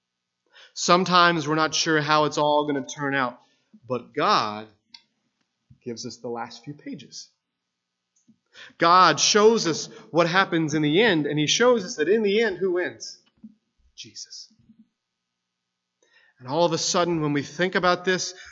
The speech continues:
we think about the end of the story, we don't have to be as worried anymore because we know the end of the story. And I don't know what it is you're going through right now. Maybe you're dealing with immense suffering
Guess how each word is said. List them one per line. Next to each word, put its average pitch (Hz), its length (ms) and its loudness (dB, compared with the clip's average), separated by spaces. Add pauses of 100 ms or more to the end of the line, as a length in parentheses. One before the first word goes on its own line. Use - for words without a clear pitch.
we 151 100 -2
think 180 260 -6
about 175 220 0
the 160 120 -4
end 175 160 0
of 160 100 -6
the 151 60 -8
story, 160 460 0
we 156 160 0
don't 156 200 -2
have 151 200 -10
to 139 80 -20
be 139 180 -8
as 127 100 -12
worried 123 360 -14
anymore 123 480 -20 (1300)
because 127 260 -8
we 131 100 -2
know 127 280 0
the 123 200 -6
end 123 200 -6
of 120 80 -8
the 120 80 -10
story. 110 360 -16 (3000)
And 147 80 -2
I 160 160 4
don't 175 120 4
know 170 220 6
what 170 140 4
it 170 80 4
is 170 180 6
you're 165 160 4
going 165 400 4
through 123 400 -4
right 117 240 -8
now. 113 200 -16 (1600)
Maybe 165 200 2
you're 170 120 6
dealing 170 320 4
with 160 160 0
immense 165 580 0
suffering 151 600 0